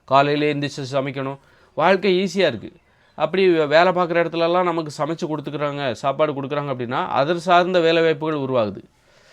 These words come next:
தரமான உணவுகள் நமக்கு கொடுக்கப்பட வேண்டும். நாம நல்லா வாழணுங்கிறதுக்காக தான் மனிதர்கள் இப்படிப்பட்ட அமைப்பை ஏற்படுத்துறாங்க, சமூக அமைப்பை ஏற்படுத்துறாங்க.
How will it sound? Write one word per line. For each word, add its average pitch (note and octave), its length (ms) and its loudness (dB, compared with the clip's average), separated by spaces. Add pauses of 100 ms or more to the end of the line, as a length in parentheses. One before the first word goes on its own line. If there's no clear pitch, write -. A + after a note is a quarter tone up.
(200)
தரமான F3 380 2
உணவுகள் E3+ 360 2
நமக்கு D3+ 200 -6
கொடுக்கப்பட C3 400 -4
வேண்டும். F#2+ 280 -6 (500)
நாம B2+ 320 0
நல்லா E3+ 320 2
வாழணுங்கிறதுக்காக F3 600 2
தான் F#3 140 -4
மனிதர்கள் E3 340 0
இப்படிப்பட்ட D#3 400 -4
அமைப்பை D#3+ 340 -2
ஏற்படுத்துறாங்க, C3 580 -6
சமூக C3+ 340 -6
அமைப்பை C#3 360 -4
ஏற்படுத்துறாங்க. A2+ 540 -8